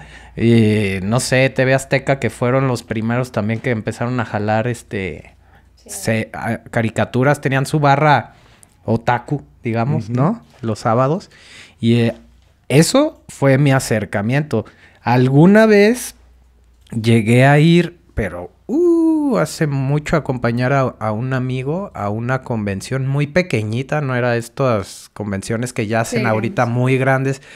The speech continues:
Speaker 1: Creo que la hacen en la expo, la de Concomic, ¿o dónde la hacen?
Speaker 2: Sí, en la Expo Guadalajara.
Speaker 1: En la Expo Guadalajara. A mí me tocó una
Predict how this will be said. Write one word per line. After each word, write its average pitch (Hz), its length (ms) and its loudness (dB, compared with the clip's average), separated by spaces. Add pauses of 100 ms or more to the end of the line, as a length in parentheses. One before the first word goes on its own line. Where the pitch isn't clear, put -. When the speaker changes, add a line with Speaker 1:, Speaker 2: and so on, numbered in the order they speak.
(380)
Speaker 1:
Creo - 160 0
que 143 140 2
la 135 100 4
hacen 147 280 0
en 123 140 0
la 113 200 2
expo, 160 420 -4
la 113 220 0
de 95 280 -4
Concomic, 147 580 -6
¿o 123 120 -2
dónde 127 260 -2
la 117 180 0
hacen? 180 380 -4
Speaker 2:
Sí, 247 240 -10
en 202 360 -12
la 202 80 -16
Expo 202 220 -14
Guadalajara. 202 360 -12 (120)
Speaker 1:
En 123 120 -2
la 127 40 2
Expo 131 280 -2
Guadalajara. 123 720 0 (360)
A 110 100 -2
mí 120 100 0
me 170 140 4
tocó 170 240 0
una 175 320 0